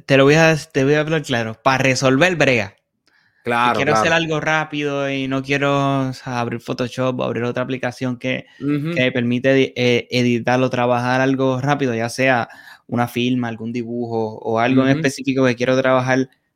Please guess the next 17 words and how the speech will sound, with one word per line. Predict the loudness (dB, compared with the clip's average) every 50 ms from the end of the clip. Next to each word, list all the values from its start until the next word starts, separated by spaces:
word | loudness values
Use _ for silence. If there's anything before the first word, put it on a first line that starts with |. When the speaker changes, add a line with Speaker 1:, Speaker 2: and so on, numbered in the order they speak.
| _ _ _ _ _ _
Speaker 1:
para | 0 2 2 2
añadir | 2 0 0 0 2 2 2 2
a | 2 2
algo, | 2 2 2 0 0
pues | -2 -4 -2
está | -2 -2 -2 -2 -4 -10 _ _ _ _ _ _ _
súper | _ -12 -8 -6 -4 -4 -4
cool. | -4 -4 -4 -4 -2
También | -2 -2 -2 0 0 2
la | 2 2 2
parte | 2 2 2 2 4
de | 4 4
las | 4 2 2
letras | 2 2 2 2 2 2
y | 2
los | 2 0 -2 -2
fonts | -4 -4 -2 -2 -4 -6 -10 -16